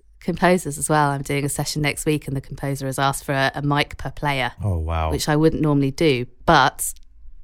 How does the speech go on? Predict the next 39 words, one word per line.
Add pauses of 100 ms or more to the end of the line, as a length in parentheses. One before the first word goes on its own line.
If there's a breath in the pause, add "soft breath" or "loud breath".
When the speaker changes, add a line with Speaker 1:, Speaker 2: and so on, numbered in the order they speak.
Speaker 1:
in
these (100)
sort
of
covid
times
with
everyone
more
Speaker 2:
Mm. (260)
Speaker 1:
distanced, (960 soft breath)
I,
I
think, (160)
and
for
his
sound, (220)
some
things
might
just
need
that.
You
know,
often
it's
like,
it's
like
a
lot
of
options
that
you
don't (440 soft breath)
use